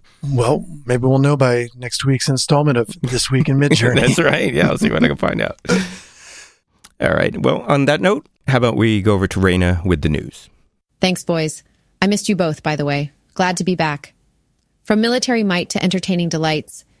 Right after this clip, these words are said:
Speaker 3: A I is manifesting its magic and menace in virtually every facet of our lives.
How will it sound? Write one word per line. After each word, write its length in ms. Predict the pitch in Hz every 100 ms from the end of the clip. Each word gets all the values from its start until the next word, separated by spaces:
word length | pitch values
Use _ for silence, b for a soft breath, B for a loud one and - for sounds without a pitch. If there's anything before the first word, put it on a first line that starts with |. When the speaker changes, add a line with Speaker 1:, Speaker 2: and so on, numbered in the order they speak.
| _ -
Speaker 3:
A 140 | 208
I 180 | 208 196
is 160 | 190 180
manifesting 600 | 185 180 - 185 - 185
its 160 | 160
magic 480 | 180 170 156 160 - _ _ -
and 240 | 190 165
menace 480 | 175 165 151 160 - b b b b
in 140 | 202 196
virtually 380 | 202 - 185
every 220 | 185 196 202
facet 360 | 170 175 180
of 100 | 165
our 120 | 156
lives. 440 | 156 147 147 151